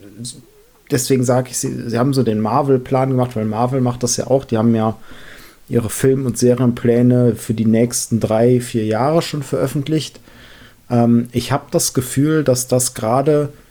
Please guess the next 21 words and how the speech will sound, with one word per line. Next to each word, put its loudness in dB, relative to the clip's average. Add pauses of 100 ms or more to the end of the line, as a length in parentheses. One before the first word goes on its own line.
(160)
in 4
der 4
Spielebranche -2
vielleicht -4
auch -6
so -2
ein 2
bisschen -2
Trend 0
wird, 0
weil 4 (460)
Cyber-, 0
äh, -8
Cyberpunk, -2
sag -2
ich -8
schon, -2
C 0
D 2
Projekt -2
Red 0